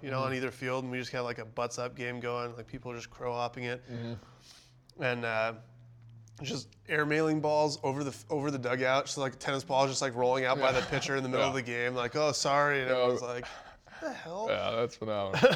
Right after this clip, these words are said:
Speaker 1: <laughs>
Speaker 2: Yeah.
Speaker 1: But
Speaker 2: We had, like, the same, so I, I was pretty lucky, like, I had a really solid group of friends, like, growing up, that
Speaker 1: Mm-hmm.
Speaker 2: we were still really close.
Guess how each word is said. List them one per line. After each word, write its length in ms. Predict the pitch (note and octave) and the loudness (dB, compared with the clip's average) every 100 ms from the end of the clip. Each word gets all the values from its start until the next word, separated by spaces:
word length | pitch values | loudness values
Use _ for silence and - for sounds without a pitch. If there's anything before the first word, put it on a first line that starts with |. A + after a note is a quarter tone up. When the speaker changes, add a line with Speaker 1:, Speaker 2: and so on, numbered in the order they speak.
| - | 8
Speaker 1:
<laughs> 500 | A#3 - A#3 - G#3 - - - - | 6 8 6 6 -6 -6 -20 -20 -8
Speaker 2:
Yeah. 140 | - F#2+ - | -6 -6 -8
Speaker 1:
But 220 | A#2+ A#2+ | -6 4
Speaker 2:
We 100 | C#3 | 8
had, 100 | D3+ | 8
like, 180 | C#3+ B2+ | 8 0
the 100 | A2 | -6
same, 560 | - A2+ A#2 A#2 A2+ - - | -4 -2 -2 -2 -6 -12 -16
so 140 | - A2 | 0 2
I, 60 | A2 - - - | 2 -2 -20 -4
I 80 | A2 | 2
was 140 | B2 A2 | 2 2
pretty 220 | B2 G#2 | 0 2
lucky, 260 | G#2 G2+ G2+ | 2 2 0
like, 220 | F#2+ F#2 - - _ _ _ _ _ - | -2 -2 -14 -20 _ _ _ _ _ 0
I 40 | A2+ | 4
had 80 | |
a 40 | A2+ | 4
really 180 | G#2+ F#2 | 2 -2
solid 360 | - G#2+ G#2 | 2 2 2
group 160 | G#2 F#2+ | -2 -4
of 80 | F#2+ | -4
friends, 320 | G2+ G2 A2 | -4 -4 -4
like, 140 | G2+ | -4
growing 260 | G2+ G2 F#2+ | -2 -4 -2
up, 280 | G2+ G#2 - | -4 -4 -8
that 60 | D3 | -6
Speaker 1:
Mm-hmm. 240 | D3 D#3+ | -4 -4
Speaker 2:
we 100 | F#2+ | -4
were 220 | F#2 G#2+ | -6 -6
still 260 | - - F#2+ | -4 -2 -2
really 160 | F2+ | -2
close. 400 | F#2+ - G2+ F#2 | -6 -2 0 -2